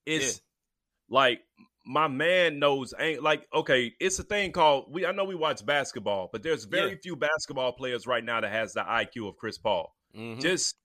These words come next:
Speaker 1: watch
Speaker 2: Mm-hmm.
Speaker 1: how he runs the floor, how he sets things up. He sees
Speaker 2: Mm-hmm.
Speaker 1: things before they happen. And it's very few players like, let me tell you, I,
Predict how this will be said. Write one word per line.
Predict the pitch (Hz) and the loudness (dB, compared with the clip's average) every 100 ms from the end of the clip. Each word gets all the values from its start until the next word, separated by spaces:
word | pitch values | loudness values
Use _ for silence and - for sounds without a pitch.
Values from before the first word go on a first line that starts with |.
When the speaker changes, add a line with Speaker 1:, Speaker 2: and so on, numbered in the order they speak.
| _ _ _ | _ _ _
Speaker 1:
watch | 98 131 185 196 | -2 6 6 6
Speaker 2:
Mm-hmm. | 202 | 4
Speaker 1:
how | 180 | 4
he | 165 175 | 4 -2
runs | 147 156 147 120 | 0 -2 -2 -8
the | |
floor, | 120 151 160 147 | -10 -4 0 2
how | 139 135 | 2 0
he | 135 | -2
sets | 123 131 113 - | -6 -4 -4 -6
things | 120 113 95 | -8 -8 -2
up. | 139 135 | -2 -2
He | 135 | -4
sees | 131 - 143 110 | -8 -4 -6 -4
Speaker 2:
Mm-hmm. | |
Speaker 1:
things | 104 131 104 | -6 -6 -8
before | 107 - 107 | -10 -4 -4
they | 104 | -2
happen. | 101 139 135 135 127 _ _ - | 0 0 0 -8 -14 _ _ -6
And | 127 | -4
it's | 156 151 | -4 -6
very | 104 156 170 165 | 0 0 0 -8
few | 170 160 | -12 -12
players | 160 165 165 143 | -2 0 0 0
like, | 139 139 127 _ _ - | 0 2 0 _ _ -10
let | 156 | -8
me | 170 | -8
tell | - | -6
you, | 165 135 | -6 -4
I, | 107 | -8